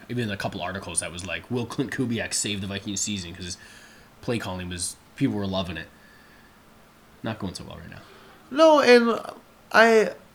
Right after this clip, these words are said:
Speaker 2: I don't really, like, fault him for it. I don't know, it, people are covered. They, it's, we have two guys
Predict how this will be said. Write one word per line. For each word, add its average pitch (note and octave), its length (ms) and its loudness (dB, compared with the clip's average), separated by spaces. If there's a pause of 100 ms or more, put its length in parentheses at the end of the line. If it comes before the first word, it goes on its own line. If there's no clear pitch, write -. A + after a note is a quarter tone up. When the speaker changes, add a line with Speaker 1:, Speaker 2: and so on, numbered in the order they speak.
(420)
Speaker 2:
I G#3 100 6
don't A3 160 10
really, G3 340 12
like, C3 320 6 (260)
fault C3 380 2
him C#3+ 260 2
for D#3 360 8
it. D3+ 200 2 (540)
I C#3 60 4
don't C#3+ 140 6
know, C#3 200 6
it, C3+ 200 2 (3250)
people F#3+ 280 6
are D#3+ 100 10
covered. C#3+ 440 8 (720)
They, C#3+ 300 8
it's, C#3 580 -4 (1000)
we G#3+ 200 6
have F3 180 12
two F#3+ 200 4
guys A#2+ 640 6